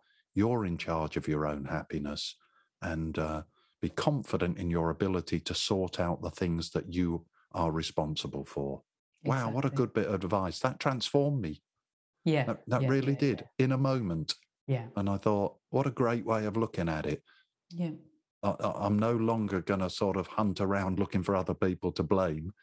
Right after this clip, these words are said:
Speaker 1: because it's in
Speaker 2: Yeah.
Speaker 1: my hands.
Speaker 2: Exactly. That's beautiful.
Speaker 1: Oh,
Speaker 2: Yeah.
Speaker 1: yeah. No,
Speaker 2: Yeah.
Speaker 1: it was a great thought, and I've never forgotten it. Val, if you're
Speaker 2: Yeah.
Speaker 1: listening, Val, I'm gonna send you this,
Speaker 2: Mm.
Speaker 1: because, uh,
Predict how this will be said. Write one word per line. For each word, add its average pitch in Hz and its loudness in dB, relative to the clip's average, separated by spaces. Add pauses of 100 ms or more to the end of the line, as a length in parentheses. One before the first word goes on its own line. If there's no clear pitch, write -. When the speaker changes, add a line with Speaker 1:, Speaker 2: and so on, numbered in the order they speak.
(220)
Speaker 1:
because 131 2
it's 151 2
in 117 4
Speaker 2:
Yeah. 117 0
Speaker 1:
my 135 2
hands. 147 0 (300)
Speaker 2:
Exactly. 180 -2 (460)
That's 175 -2
beautiful. 156 -2
Speaker 1:
Oh, - -20
Speaker 2:
Yeah. 156 0
Speaker 1:
yeah. 110 2 (100)
No, 127 4
Speaker 2:
Yeah. 123 2
Speaker 1:
it 117 0
was 117 -2
a - 2
great 135 2
thought, 107 4
and 110 -2
I've 113 -6
never 123 2
forgotten 120 0
it. 90 -4 (600)
Val, 143 4
if 156 0
you're 123 2
Speaker 2:
Yeah. 127 4
Speaker 1:
listening, 135 0
Val, 143 2
I'm 147 0
gonna 123 0
send 135 0
you 95 2
this, 107 -2 (540)
Speaker 2:
Mm. 117 4
Speaker 1:
because, 113 2
uh, 110 2